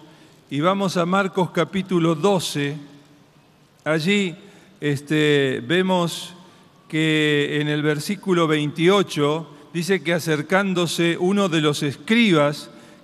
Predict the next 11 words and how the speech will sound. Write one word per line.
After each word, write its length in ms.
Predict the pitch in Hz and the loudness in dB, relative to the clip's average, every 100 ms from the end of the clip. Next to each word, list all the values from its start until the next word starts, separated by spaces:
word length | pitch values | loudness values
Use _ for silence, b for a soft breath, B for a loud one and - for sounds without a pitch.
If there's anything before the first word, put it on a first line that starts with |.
| - | -8
que 480 | 180 170 160 151 - | 0 2 2 -2 -2
lo 260 | 139 151 147 | 2 4 4
habían 440 | 147 202 202 185 | 2 2 2 2
oído 420 | 139 156 202 190 | 0 0 2 2
disputar 800 | 156 151 143 147 147 208 196 160 | 2 -2 0 -2 2 2 2 0
y 120 | 143 | -2
sabían 680 | 139 143 147 190 180 160 135 | -2 -2 2 2 2 2 -4
que 520 | - 147 147 139 107 B B - | -2 0 0 0 -4 B B -2
había 640 | 135 156 208 190 160 131 - | 0 2 4 4 2 -2 -10
respondido 960 | 131 143 160 120 156 151 160 220 196 165 | -6 0 0 0 -2 0 2 2 4 2
bien, 520 | 196 208 202 202 | 2 2 2 -2